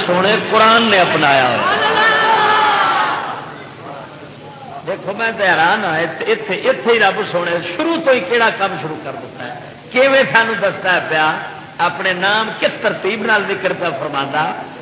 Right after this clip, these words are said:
الرحمن الرحیم، مالک یوم الدین۔ ہاں، نال دوویں چیزاں، رحمان دیندا ہے،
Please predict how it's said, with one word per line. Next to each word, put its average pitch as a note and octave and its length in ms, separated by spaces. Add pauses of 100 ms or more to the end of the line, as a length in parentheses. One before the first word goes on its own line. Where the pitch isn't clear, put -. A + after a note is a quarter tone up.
(180)
الرحمن F#3+ 720
الرحیم، F3 580 (1080)
مالک A3 600 (1080)
یوم A3+ 340
الدین۔ A2 560 (640)
ہاں، A#3 220
نال C4 300 (100)
دوویں E4 340
چیزاں، D#3 260 (1600)
رحمان C4+ 640 (760)
دیندا A#3 360
ہے، B2 200